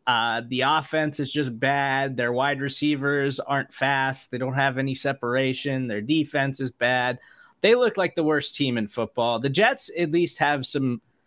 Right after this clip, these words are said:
more young, intriguing talent that I think you can still develop and, you know, maybe turn some things around a little later in the year as those guys get more confidence. I don't really feel that way about the Jacksonville Jaguars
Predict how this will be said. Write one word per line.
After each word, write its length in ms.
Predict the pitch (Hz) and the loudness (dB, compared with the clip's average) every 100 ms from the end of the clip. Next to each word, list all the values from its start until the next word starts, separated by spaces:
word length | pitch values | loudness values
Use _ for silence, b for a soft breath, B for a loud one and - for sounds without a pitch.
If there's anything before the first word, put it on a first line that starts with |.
| - _ - | -20 _ 0
more 360 | 151 170 165 | 4 4 4
young, 440 | 147 147 151 160 156 | 4 2 4 2 0
intriguing 760 | 143 135 123 143 139 156 165 | 0 0 0 0 0 2 0
talent 600 | 165 151 160 160 170 - | 0 2 2 2 0 -2
that 160 | 139 131 | -2 0
I 100 | 131 | 0
think 240 | 147 143 | 0 -2
you 100 | 135 | -2
can 160 | 131 131 | -2 -2
still 280 | - 143 135 | 0 0 -2
develop 760 | 117 110 120 123 127 127 - | -4 -2 0 0 0 -2 -2
and, 400 | 117 113 107 110 | -2 -2 -2 -2
you 100 | 117 | -2
know, 100 | 113 | -2
maybe 540 | 117 120 117 120 117 b b b _ | -2 -2 -2 -2 -4 b b b _
turn 260 | - 143 135 | 2 4 2
some 160 | 127 | 0
things 240 | 120 131 120 | 0 0 2
around 240 | 120 123 | 0 0
a 60 | 120 | 0
little 200 | 123 117 | 0 0
later 300 | 123 117 117 | 0 0 0
in 140 | 113 | 0
the 60 | 104 | 0
year 260 | 110 120 | 0 0
as 100 | 117 | 0
those 160 | 120 117 | -2 -2
guys 260 | 120 113 - | 0 0 0
get 140 | 123 | -2
more 220 | 117 110 | -2 -4
confidence. 640 | - 98 110 131 147 143 b b b _ 143 | -4 -4 -2 0 0 -2 b b b _ 4
I 80 | |
don't 160 | 262 254 | 6 4
really 200 | 214 165 | 2 0
feel 280 | - 160 147 | 2 2 2
that 200 | 127 110 | 0 0
way 200 | 123 120 | 0 0
about 280 | 117 117 - | 0 0 -2
the 60 | |
Jacksonville 580 | 117 120 117 123 113 107 | 0 2 0 -2 -2 -2
Jaguars 840 | 110 110 107 101 95 95 104 - | 2 2 2 0 0 -2 -4 -6